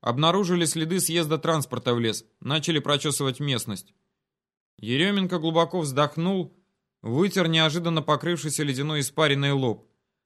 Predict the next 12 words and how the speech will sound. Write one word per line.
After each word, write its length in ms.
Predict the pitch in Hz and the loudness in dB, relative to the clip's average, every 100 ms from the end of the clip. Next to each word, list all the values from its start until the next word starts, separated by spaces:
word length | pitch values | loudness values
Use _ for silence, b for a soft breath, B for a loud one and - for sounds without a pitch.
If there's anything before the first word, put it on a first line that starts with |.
| _ - | _ -4
Затем 400 | 120 139 190 175 | -2 0 0 2
подумал, 440 | 170 160 196 165 | 2 2 2 4
обращаясь 580 | 139 139 139 170 156 127 | 2 2 2 2 0 0
неизвестно 480 | 131 123 131 120 113 | -2 -2 -2 -4 -6
к 60 | |
кому: 360 | - 117 113 98 _ _ _ _ _ - | -4 -4 -4 -6 _ _ _ _ _ -20
«Сделай 500 | 95 113 175 220 135 | -18 -8 -4 0 0
так, 300 | 110 117 110 | 0 -2 -2
чтобы 320 | - 110 104 | -4 -8 -6
это 180 | 107 107 | -4 -4
были 240 | 101 107 104 | -4 -4 -2
они». 420 | 104 104 101 | -4 -6 -8